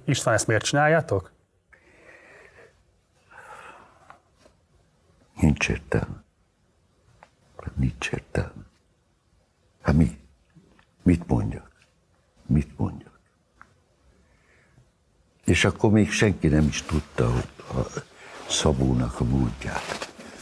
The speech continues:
Speaker 2: Akkor ő a Mephisto Oscar díjas rendezője volt.
Speaker 1: És ennyi szolidaritása sem volt képes veletek szemben?
Speaker 2: Nem.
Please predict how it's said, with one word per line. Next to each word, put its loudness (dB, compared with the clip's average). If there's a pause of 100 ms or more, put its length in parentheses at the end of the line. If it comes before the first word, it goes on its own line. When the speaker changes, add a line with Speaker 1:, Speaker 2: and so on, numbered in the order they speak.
(180)
Speaker 2:
Akkor 2
ő 6
a 6
Mephisto 2 (440)
Oscar 0
díjas 0
rendezője -4
volt. -12 (720)
Speaker 1:
És -10
ennyi 4
szolidaritása 2
sem 0
volt 0
képes 0
veletek 0
szemben? -2 (720)
Speaker 2:
Nem. 4